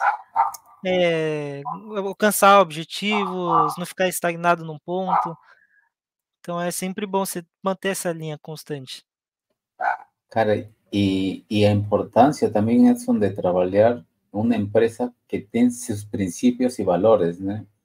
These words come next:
Speaker 2: Tu já pensou
Speaker 1: Sim.
Speaker 2: isso já? O sea, se algum dia no futuro, né? Eh, eu,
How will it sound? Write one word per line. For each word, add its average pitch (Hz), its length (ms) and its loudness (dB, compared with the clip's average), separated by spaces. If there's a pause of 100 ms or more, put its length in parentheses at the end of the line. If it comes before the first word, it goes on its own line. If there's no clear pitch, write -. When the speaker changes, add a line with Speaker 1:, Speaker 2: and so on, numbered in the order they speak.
(240)
Speaker 2:
Tu 143 80 -6
já 160 140 6
pensou 139 340 4
Speaker 1:
Sim. 143 40 8
Speaker 2:
isso 143 240 -2
já? 113 380 -2 (180)
O 104 80 -2
sea, 101 300 2
se 101 120 -2
algum 117 240 6
dia 127 200 6
no 120 180 4
futuro, 110 640 4
né? 113 280 -4 (540)
Eh, - 280 -4 (200)
eu, 113 340 4